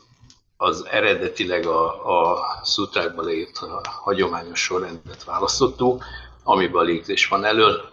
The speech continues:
ezért most, ö, ezt ugye a négy testhelyzetnek a, a, a megfigyelésével, vagy a, a négy testhelyzetre, ö, irányított figyelemmel, ö, folytatnám. Ugye ez egy olyasfajta gyakorlat, amikor az ember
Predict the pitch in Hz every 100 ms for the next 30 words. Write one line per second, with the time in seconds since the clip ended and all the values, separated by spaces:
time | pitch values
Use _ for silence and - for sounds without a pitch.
0 | - - 101 92 87 92 90 - 87 85
1 | 82 - - _ - 113 - - 85 85
2 | 82 82 87 85 - 92 - 95 - 92
3 | 98 92 - 87 - - - - - 92
4 | 85 98 92 95 - 110 101 98 90 -
5 | 95 92 87 92 90 87 - - - 92
6 | 90 92 - 98 95 - 95 82 90 -
7 | - 92 85 - - _ - 90 87 -
8 | 95 87 87 85 95 - 110 101 95 87
9 | 85 85 85 85 85 - - - 104 85
10 | - - 87 - 110 101 123 131 131 -
11 | - - 110 117 120 120 147 143 107 -
12 | 107 - 87 107 117 135 104 98 - -
13 | 98 - 101 82 101 95 87 87